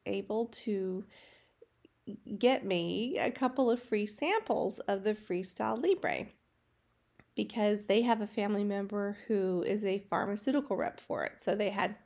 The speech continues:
samples. I tried to do it online on the Freestyle website and I didn't qualify. <laughs> I'm like, "Okay," even though I'm on metformin for many years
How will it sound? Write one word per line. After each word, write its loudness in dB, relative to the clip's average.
samples. -4
I 4
tried 0
to 2
do 2
it 0
online -2
on -4
the -4
Freestyle -2
website 0
and 0
I 2
didn't 2
qualify. 6
<laughs> -4
I'm 0
like, 0
"Okay," 4
even 2
though 0
I'm 0
on -2
metformin 0
for -4
many 8
years 2